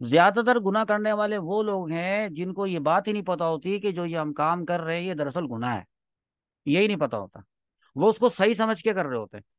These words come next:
अभी पर्दे का पूरा टॉपिक ही यही है, पर्दे का पूरा टॉपिक ही यही है, क्योंकि बेपर्दा औरतें अपने बेपर्दा होने को बिल्कुल दुरुस्त समझ रही होती हैं।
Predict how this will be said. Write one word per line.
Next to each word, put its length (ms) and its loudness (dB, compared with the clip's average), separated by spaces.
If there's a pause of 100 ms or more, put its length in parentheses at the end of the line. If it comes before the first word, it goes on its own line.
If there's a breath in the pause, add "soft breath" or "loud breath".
(120)
अभी 160 0
पर्दे 340 4
का 100 4
पूरा 220 2
टॉपिक 380 0
ही 140 -2
यही 160 0
है, 120 -10 (880)
पर्दे 260 0
का 100 0
पूरा 200 2
टॉपिक 340 0
ही 80 -4
यही 140 0
है, 100 -4
क्योंकि 400 0
बेपर्दा 680 2
औरतें 380 0 (460)
अपने 340 0
बेपर्दा 540 2
होने 260 0
को 140 0
बिल्कुल 380 -4
दुरुस्त 280 -2
समझ 280 -4
रही 120 -4
होती 240 -10
हैं। 100 -16